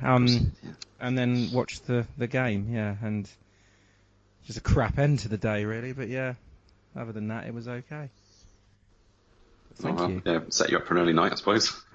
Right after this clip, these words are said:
Speaker 1: Yep.
Speaker 2: <laughs> Um, yeah, should we start off with a bit of news?
Speaker 1: Bit of news, yeah, let's go. What have you got?
Speaker 2: The news is that, um, a little bit too late for us, um, ha-, having been done by, by Watford,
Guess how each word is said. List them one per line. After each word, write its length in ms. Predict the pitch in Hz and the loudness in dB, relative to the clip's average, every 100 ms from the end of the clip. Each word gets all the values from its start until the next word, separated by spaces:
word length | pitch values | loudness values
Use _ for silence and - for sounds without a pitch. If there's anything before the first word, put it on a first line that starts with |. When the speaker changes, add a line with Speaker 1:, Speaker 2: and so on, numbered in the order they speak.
| 113 | -4
Speaker 1:
Yep. 720 | 160 - 113 190 175 - 117 - | -4 0 2 2 0 -2 -4 -6
Speaker 2:
<laughs> 20 | _ _ 101 | _ _ 4
Um, 600 | 104 107 104 104 113 - | 4 6 2 0 -4 -8
yeah, 240 | - 127 107 | 4 6 6
should 120 | - | 4
we 60 | 117 | 2
start 200 | - 107 | 4 2
off 160 | 110 | 2
with 80 | 104 | -2
a 20 | |
bit 140 | 95 - | -4 -2
of 60 | |
news? 400 | 110 123 139 - - - _ - - - - _ _ _ | 0 0 -2 -6 -8 -20 _ -20 -20 -20 -20 _ _ _
Speaker 1:
Bit 120 | 139 | 2
of 40 | 131 | 2
news, 260 | 110 95 | 2 -2
yeah, 100 | 113 | -8
let's 140 | - - | -10 -6
go. 220 | 117 95 - - - | -4 -6 -10 -14 -10
What 80 | - | -8
have 80 | 110 | -2
you 60 | 104 | -2
got? 180 | 92 | -2
Speaker 2:
The 160 | - 123 | 4 6
news 380 | 117 120 131 120 | 8 8 6 2
is 240 | 107 - | 0 2
that, 340 | 98 98 - 92 | 4 4 4 4
um, 460 | 98 98 95 95 - | 4 4 2 -2 -6
a 60 | - - | -12 -6
little 260 | 95 117 85 | 2 2 4
bit 180 | 92 92 | 2 2
too 200 | 92 82 | 0 4
late 280 | 80 82 | 4 2
for 220 | - 78 87 | 0 2 2
us, 420 | 98 - - - - | 0 -4 -6 -8 -4
um, 520 | 82 85 82 82 85 _ _ | 2 4 4 2 -6 _ _
ha-, 480 | 82 80 - - - - | -12 -12 -12 -8 -8 -4
having 280 | 85 80 | -4 -2
been 420 | 80 82 80 78 76 | 0 2 2 0 0
done 300 | 82 73 76 | 2 2 2
by, 260 | 73 71 - - - - _ _ _ - - _ _ _ - | 2 0 -4 -16 -20 -20 _ _ _ -16 -16 _ _ _ 0
by 140 | 76 | 0
Watford, 540 | 71 80 - - 71 | 2 0 0 -2 -2